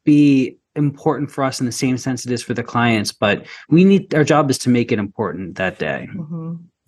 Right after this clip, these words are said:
Speaker 2: Well, I think that for us, we've earned the right to be fun. We've earned the right to bring this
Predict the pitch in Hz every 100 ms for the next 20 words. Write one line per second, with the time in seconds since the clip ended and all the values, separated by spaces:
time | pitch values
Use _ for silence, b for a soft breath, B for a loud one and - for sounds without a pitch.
0 | _ 277 277 285 285 320 285 196 - -
1 | 175 175 185 214 - - B B - 185
2 | - 175 185 180 160 151 156 160 - -
3 | _ - 185 170 156 160 147 135 - 160
4 | 180 190 196 - 180 180 180 170 165 165
5 | 160 - 170 165 160 156 160 -